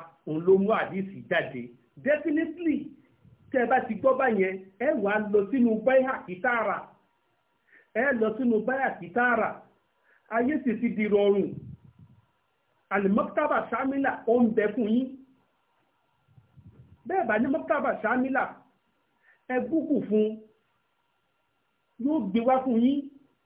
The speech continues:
lórí Google.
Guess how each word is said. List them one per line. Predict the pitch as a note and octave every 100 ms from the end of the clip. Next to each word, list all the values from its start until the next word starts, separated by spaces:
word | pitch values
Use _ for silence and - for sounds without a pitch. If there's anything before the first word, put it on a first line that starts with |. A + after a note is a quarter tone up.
| _ _ _ _ _ _ _ _ _ _ _ _ _ - - -
lórí | B3+ B3+ A3+
Google. | C#4+ A3 C4+ -